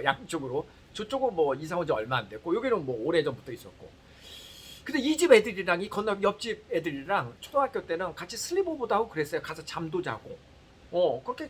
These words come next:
굉장히 친하게 지냈거든요. 그 걔네들 또 우리 집에 와갖고 뭐 노래방에서 노래도 하고 그랬어요. 초등학교 때는. 야, 근데 이게 미들스쿨 가고 중학교 가고 그러니까 안 그러더라고. 어, 머리 색깔별로 놀더라고요. 이제 그때서부터.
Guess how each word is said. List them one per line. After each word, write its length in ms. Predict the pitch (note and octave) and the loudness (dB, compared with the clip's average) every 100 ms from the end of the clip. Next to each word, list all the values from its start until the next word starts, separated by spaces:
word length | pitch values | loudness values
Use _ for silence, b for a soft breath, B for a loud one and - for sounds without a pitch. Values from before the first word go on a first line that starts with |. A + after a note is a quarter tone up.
| - | -12
굉장히 260 | - E4 | -10 -8
친하게 320 | - - A4+ A4 | -4 0 2 2
지냈거든요. 600 | A#3 - F3 G3+ G#4+ A4+ - - - - | 0 0 0 0 0 0 -6 -20 -14 -8
그 100 | C4 | 0
걔네들 420 | B3 C4 C4 - | 8 8 8 0
또 80 | B3 | -4
우리 200 | A3 G3+ | -6 0
집에 140 | A3 | 4
와갖고 220 | F#3+ - | 4 4
뭐 120 | F#3+ | -4
노래방에서 500 | F3+ G3 G#3+ F#3 D#3+ | 0 4 4 2 -2
노래도 380 | C3 F3 A#3+ G#3 | -2 4 4 4
하고 180 | F#3 F3 | 2 -2
그랬어요. 420 | - E3 C#3 C3 | -4 -6 -2 -6
초등학교 440 | C3 A#3 G3+ C#3 A#2+ | -6 0 0 0 -8
때는. 160 | A2 F#2+ F2 - - - B B B B B B - - | -10 -14 -18 -20 -20 -20 B B B B B B -10 -2
야, 640 | C3+ C3 B2 B2+ A#2+ B2 - | 0 2 2 2 0 0 -4
근데 260 | A#3 B3 | -4 -4
이게 340 | G#3+ A#3 G#3 E3 | 0 2 4 2
미들스쿨 680 | F3+ A#3 C4 B3+ - A#3 G#3 | -4 -6 -4 -4 -4 -4 2
가고 280 | F3 E3+ | 2 0
중학교 440 | - G3 A#3 A#3+ A3+ | -4 -2 -2 0 2
가고 260 | G3+ G3 | 4 4
그러니까 580 | F3+ F3 D3+ F#3 A3 A#2+ - - - | -2 -4 -4 0 0 0 -10 -20 -12
안 180 | C#3+ C#3 | -10 -10
그러더라고. 540 | A#2+ - - - A3 - - - - - - | -12 -18 -16 -12 -12 -12 -20 -20 -20 -20 -6
어, 280 | C3 A2 G2 - - | -6 -4 -10 -20 -16
머리 240 | D3 F3+ A3 | 0 0 0
색깔별로 520 | A#3+ E4 E4 C#4 A#3 | -2 0 2 0 0
놀더라고요. 640 | D#3+ D3 C3 A#2+ G2+ G#3 - - | -2 -4 -4 -6 -6 -8 -8 -12
이제 100 | - | -12
그때서부터. 640 | D3+ A3+ A3+ D3 A#2 - | -8 -2 0 0 -4 -10